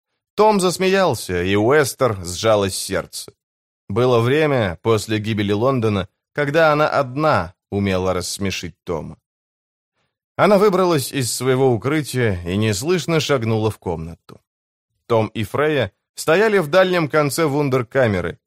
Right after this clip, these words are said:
Её отделяло от них с полдюжины пыльных витрин. Она видела их сквозь несколько слоёв неровного стекла, искажённо, словно в кривом зеркале. Они стояли очень близко друг к другу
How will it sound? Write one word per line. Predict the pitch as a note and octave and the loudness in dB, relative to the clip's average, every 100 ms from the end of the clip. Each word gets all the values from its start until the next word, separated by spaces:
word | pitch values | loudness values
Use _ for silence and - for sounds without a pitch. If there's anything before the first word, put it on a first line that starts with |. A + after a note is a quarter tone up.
| _ _ - | _ _ -4
Её | A2 A2+ A#2+ | 0 4 4
отделяло | A#2 A#2+ G2 G#2+ C3 F3 D#3+ | 4 0 -2 -2 2 2 2
от | D3 - | 0 -2
них | D#3 C3 - | -4 -4 -6
с | - | -10
полдюжины | - A#2 A2+ D3+ D#3 D3+ C#3 - | 0 0 0 -2 -4 -2 -4 -4
пыльных | A2+ F#2+ F2+ F2 - | -6 -4 -4 -6 -6
витрин. | F#2 F2 - F2 D#2+ D#2 _ _ _ _ _ _ _ - | -8 -8 -8 -10 -10 -14 _ _ _ _ _ _ _ -2
Она | G#2 A#2+ A#2+ | 0 2 2
видела | G#2 D3 C3+ C#3 B2+ | 2 -2 0 2 4
их | A#2+ A2 - | 2 0 -4
сквозь | - A2+ A2+ G#2+ A#2 | -10 -2 0 0 -2
несколько | C#3+ C#3+ - B2+ A2 A2 | -2 -2 -2 -4 -2 -2
слоёв | G#2 A2+ B2+ A2 | 0 0 2 0
неровного | A2+ A#2 A2 G#2+ G2+ | 0 0 0 0 -4
стекла, | - G#2 - A#2+ A#2+ E2+ - - | -6 -8 -4 0 2 0 -6 -10
искажённо, | D3+ - G3+ F3 F#3+ G#2 F2 E2 - | -8 -2 -2 0 0 0 -4 -8 -10
словно | - B2 A#2+ G#2+ A2+ | -4 0 2 0 -4
в | - | -4
кривом | A#2 A2 G#2+ G#2+ | -2 0 0 0
зеркале. | G#2 F#2+ E2+ E2 D#2+ - _ _ _ _ - | 0 -2 -4 -10 -12 -14 _ _ _ _ -4
Они | F2+ G#2 | -2 -2
стояли | - G#2 A2 G#2+ | -2 0 2 2
очень | A2 B2+ A#2+ A2 | 2 0 -2 -2
близко | G#2 A#2+ A2 A2 | -2 -2 -4 -6
друг | G2+ G#2 G2 | -4 -4 -6
к | |
другу | G#2 C#3+ C#3+ B2 G#2 | -4 -4 -2 -4 -6